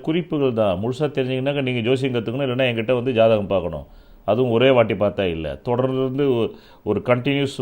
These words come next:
வந்து அந்த ஃபாலோ அப்ல இருக்கணும். ஆ, அப்படிலாம் நாங்க இருந்து தான் வந்திருக்கிறோம். உங்களுக்கு எடுத்த உடனே வந்துருமா எல்லாமே? ஆ. அடுத்தபடியாக இந்த மாதத்திலே ஆறு, ம், முக்கிய நிகழ்வுகள்.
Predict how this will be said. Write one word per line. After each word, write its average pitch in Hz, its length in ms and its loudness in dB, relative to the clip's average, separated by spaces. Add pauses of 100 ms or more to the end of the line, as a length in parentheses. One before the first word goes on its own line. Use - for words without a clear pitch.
வந்து 117 200 -4 (100)
அந்த 107 180 -2
ஃபாலோ 131 240 4
அப்ல 104 200 -2
இருக்கணும். 82 320 -8 (380)
ஆ, 82 160 -12 (540)
அப்படிலாம் 98 400 -6
நாங்க 110 180 0
இருந்து 110 240 -4
தான் 117 120 0
வந்திருக்கிறோம். 92 460 -4 (1000)
உங்களுக்கு 98 260 -2
எடுத்த 117 220 -4
உடனே 117 180 -2
வந்துருமா 98 380 -2
எல்லாமே? 90 280 -4 (520)
ஆ. 95 100 -12 (640)
அடுத்தபடியாக 143 800 10 (800)
இந்த 143 100 0 (140)
மாதத்திலே 143 460 2 (260)
ஆறு, 143 240 8 (480)
ம், 80 260 -12 (460)
முக்கிய 147 260 0 (120)
நிகழ்வுகள். 110 440 4